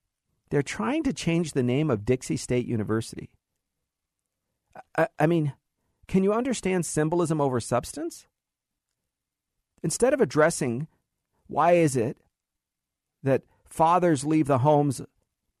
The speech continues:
impregnate many women, leave the homes of a lot of minority communities, a-, and they're, they're on the system, the dole, if you will, the, the welfare system, the,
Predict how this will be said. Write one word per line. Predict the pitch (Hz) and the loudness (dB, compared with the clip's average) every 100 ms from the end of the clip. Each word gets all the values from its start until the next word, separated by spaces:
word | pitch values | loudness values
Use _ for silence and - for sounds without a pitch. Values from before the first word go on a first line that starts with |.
| _ _ _ _ _ _ - | _ _ _ _ _ _ -6
impregnate | 151 147 165 165 135 | -2 0 0 0 -2
many | 139 165 | 0 4
women, | 151 147 139 107 175 - _ - | 4 4 2 0 -2 -8 _ -2
leave | 156 175 | 2 4
the | 170 | 4
homes | 151 165 160 | 6 4 4
of | 147 | 0
a | 135 | 2
lot | 127 147 | 4 4
of | 127 | 2
minority | 135 131 143 143 | 0 2 2 0
communities, | - 135 123 110 113 139 - - - | -2 0 0 0 -2 -6 -16 -18 -8
a-, | 135 - | -6 -2
and | 143 | 0
they're, | 139 139 131 123 - | 2 4 4 2 -2
they're | 135 120 | -2 2
on | 151 156 | 2 2
the | 131 | 0
system, | - 170 - 151 143 | -2 -4 -4 -2 -2
the | 117 | 0
dole, | 135 143 147 139 | 2 4 4 2
if | 113 | -2
you | 147 | -4
will, | 123 131 139 | 0 2 2
the, | 120 98 | 0 -4
the | 107 | -4
welfare | 104 143 143 147 | -2 0 0 -2
system, | 131 143 127 147 127 | -4 -6 -8 -6 -6
the, | 104 | -6